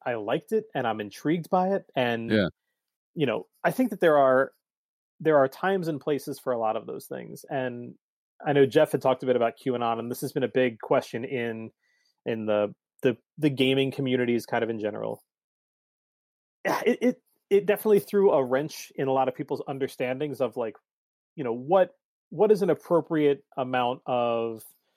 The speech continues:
Speaker 1: suspension of disbelief for a participant?
Speaker 2: Right.
Speaker 1: Um, you know, like, the, the citywide project that I did here in Cincinnati was,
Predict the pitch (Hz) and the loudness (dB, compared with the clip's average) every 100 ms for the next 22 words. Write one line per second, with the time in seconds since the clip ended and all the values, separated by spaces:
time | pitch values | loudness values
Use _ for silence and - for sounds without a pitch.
0 | _ - 131 156 135 139 120 131 - 123 | _ -18 -4 -2 -2 -2 -2 -2 -2 -4
1 | 120 113 - - 135 120 120 110 110 107 | -4 -6 -12 -2 0 0 -4 -8 -10 -12
2 | 107 - _ _ _ _ 110 101 53 - | -14 -18 _ _ _ _ 2 2 0 -12
3 | - - _ _ - 131 127 131 123 - | -20 -20 _ _ -6 -4 -2 -2 -4 -2
4 | 139 131 127 - _ _ _ _ - 139 | 2 2 0 -8 _ _ _ _ -10 -8
5 | - 190 180 165 147 156 143 143 135 139 | 0 2 4 4 2 0 0 0 0 2
6 | 127 139 127 - 123 123 180 139 113 123 | 0 0 -2 -6 -10 -2 0 0 -4 -6
7 | 123 120 117 110 - | -2 0 -2 -6 -16